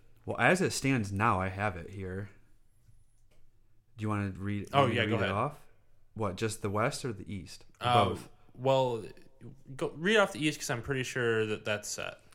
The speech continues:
Speaker 1: The East, as it is now, is the one, uh, one seed Toronto versus Washington.
Speaker 2: Okay.
Speaker 1: Um,
Speaker 2: I mean
Speaker 1: I hate picking against Toronto 'cause they always seem to win, but I,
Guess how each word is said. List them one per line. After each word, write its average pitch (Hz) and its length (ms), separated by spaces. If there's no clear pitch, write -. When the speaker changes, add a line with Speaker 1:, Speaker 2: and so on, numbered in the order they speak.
Speaker 1:
The - 200
East, 160 260
as 135 200
it 123 100
is 117 180
now, 107 640
is 101 480
the 107 100
one, 117 460
uh, 101 300
one 117 320
seed 160 280
Toronto 113 640
versus 101 380
Washington. 95 920
Speaker 2:
Okay. 113 280
Speaker 1:
Um, 98 440
Speaker 2:
I 120 40
mean 117 80
Speaker 1:
I 120 80
hate 139 260
picking 147 260
against 120 280
Toronto 131 260
'cause 117 80
they 113 60
always 120 180
seem 131 140
to 107 80
win, 117 180
but 104 80
I, 107 240